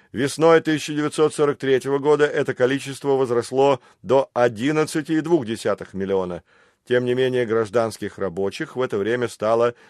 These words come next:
тридцать шесть и шесть десятых миллиона человек, тогда как в мае тысяча девятьсот сорок второго года было тридцать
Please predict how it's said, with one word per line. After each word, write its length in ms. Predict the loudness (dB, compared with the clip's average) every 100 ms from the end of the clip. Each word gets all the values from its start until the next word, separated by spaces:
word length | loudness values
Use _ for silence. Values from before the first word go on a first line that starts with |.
| _ -6
тридцать 520 | -4 -4 -4 -6 -6
шесть 400 | -2 0 0 -2
и 60 | -10
шесть 320 | -6 -6 -6
десятых 420 | -6 -4 -4 -4
миллиона 360 | -4 0 0 -2
человек, 440 | -2 0 0 -4 -20 -20 _
тогда 320 | 0 4 4
как 140 | 2 -2
в 100 | 0
мае 300 | 2 2 0
тысяча 340 | -4 -10 -8
девятьсот 380 | -8 -4 -4 0
сорок 200 | -2 -2
второго 340 | 0 2 2
года 260 | 2 0 0
было 280 | 0 0 0
тридцать 520 | -2 -8 -10 -12